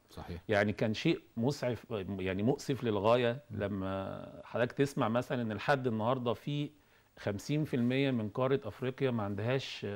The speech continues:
Speaker 2: طاقة.
Speaker 1: صحيح.
Speaker 2: سيان طاقة كهربية أو سيان طاقة من خلال الغاز يعني.
Speaker 1: صحيح.
Speaker 2: لما حضرتك تعرف لحد النهاردة مثلًا إن لازال في أف-، أفريقيا،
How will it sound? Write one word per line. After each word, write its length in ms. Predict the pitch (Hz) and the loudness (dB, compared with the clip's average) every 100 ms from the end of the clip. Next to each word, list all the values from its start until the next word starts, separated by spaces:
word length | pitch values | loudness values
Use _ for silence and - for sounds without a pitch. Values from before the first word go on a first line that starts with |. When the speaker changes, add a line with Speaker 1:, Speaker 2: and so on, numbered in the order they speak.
| 104 | -4
Speaker 2:
طاقة. 260 | - 101 - - _ _ _ | 0 0 -2 -20 _ _ _
Speaker 1:
صحيح. 280 | - 87 87 85 - | -12 -8 -8 -10 -10
Speaker 2:
سيان 360 | - 101 120 | -2 2 2
طاقة 280 | 120 131 - | 4 2 2
كهربية 580 | - 104 101 104 120 120 | 0 0 0 0 2 2
أو 260 | - 101 | 0 -4
سيان 440 | 101 - 107 117 104 - - | -6 -2 -2 -2 -6 -10 0
طاقة 260 | 120 - | 0 0
من 160 | 104 95 | -4 -4
خلال 300 | - 113 120 | -2 0 0
الغاز 400 | 107 117 127 92 | 2 0 0 -4
يعني. 180 | 87 87 | -8 -10
Speaker 1:
صحيح. 260 | - 87 87 - - - | -14 -12 -10 -12 -16 -4
Speaker 2:
لما 300 | 98 101 92 | -2 0 0
حضرتك 240 | - 131 | 2 2
تعرف 360 | - 156 165 - | 6 6 6 2
لحد 300 | 123 151 151 | 2 2 4
النهاردة 400 | 143 123 143 135 | 2 0 0 0
مثلًا 340 | 131 143 123 | 0 -2 -2
إن 100 | 107 | 0
لازال 320 | 107 104 127 | 2 4 4
في 240 | 143 156 147 | 2 0 0
أف-، 140 | 123 | -2
أفريقيا، 600 | 117 - 135 147 156 156 | -4 2 4 4 4 4